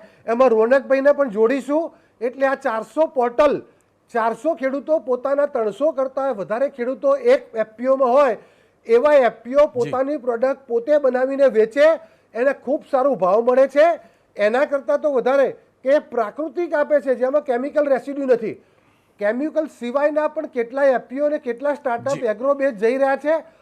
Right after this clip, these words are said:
Speaker 1: સરકારનું એમાં મન ખુલ્લું છે. આપ પણ એમાં જો આ, આના માટે ઓફ ટાઇમમાં એક મોટો સેમિનાર કરો, અને જે લોકોને પણ આ એગ્રો બેઝ સ્ટાર્ટઅપમાં રસ હોય,
Speaker 2: જી.
Speaker 1: એની સરકારની જે યોજનાઓ છે,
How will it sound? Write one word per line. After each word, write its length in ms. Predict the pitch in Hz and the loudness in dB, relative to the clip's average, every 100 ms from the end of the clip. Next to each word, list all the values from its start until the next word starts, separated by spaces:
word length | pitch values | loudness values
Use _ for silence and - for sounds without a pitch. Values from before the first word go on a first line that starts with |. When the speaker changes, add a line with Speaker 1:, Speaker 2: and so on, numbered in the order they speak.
| _ _ _ | _ _ _
Speaker 1:
સરકારનું 560 | 208 220 269 285 285 294 | -4 -2 -2 -2 -2 0
એમાં 280 | 269 277 | 2 2
મન 160 | 233 262 | 2 -2
ખુલ્લું 400 | 262 220 240 285 | -2 -4 -2 0
છે. 280 | 294 330 311 - _ _ 202 | 2 2 0 -10 _ _ -2
આપ 380 | 208 214 _ | 0 -2 _
પણ 180 | 302 320 | 2 4
એમાં 300 | 302 262 294 | 2 4 4
જો 140 | 285 285 | 4 0
આ, 440 | 285 214 262 294 | 0 0 2 2
આના 400 | 294 196 214 269 | 0 -6 -4 -2
માટે 480 | 269 262 277 302 294 _ _ _ _ | -2 -2 2 2 0 _ _ _ _
ઓફ 240 | 202 226 233 | -2 -2 0
ટાઇમમાં 340 | - 311 294 294 | 0 0 2 4
એક 180 | 294 220 | 4 0
મોટો 320 | 202 220 285 | -4 -2 -2
સેમિનાર 480 | 254 240 277 285 294 | -2 -4 0 0 0
કરો, 420 | 262 277 247 190 _ _ - | 0 2 0 -4 _ _ -8
અને 180 | 240 247 | -4 -4
જે 260 | 175 294 | 2 2
લોકોને 640 | 320 294 294 311 302 311 311 | 4 2 4 2 4 2 2
પણ 340 | 311 285 311 | 0 0 0
આ 380 | 320 - 240 269 | -2 -6 -4 -4
એગ્રો 500 | 226 214 202 277 320 | -2 -4 -2 0 0
બેઝ 280 | 269 277 294 | 4 2 2
સ્ટાર્ટઅપમાં 720 | - 247 220 277 285 277 285 | -6 -6 -4 -4 -6 -2 0
રસ 200 | 233 285 285 | 2 0 0
હોય, 200 | 277 302 | 0 0
Speaker 2:
જી. 240 | 175 120 _ - | -4 -10 _ -10
Speaker 1:
એની 240 | 226 285 | -6 -6
સરકારની 640 | - 233 226 277 294 294 | -4 -6 -4 -4 -2 -4
જે 120 | 294 294 | -4 -2
યોજનાઓ 520 | 240 240 269 302 302 | -2 0 2 4 4
છે, 220 | 262 | 2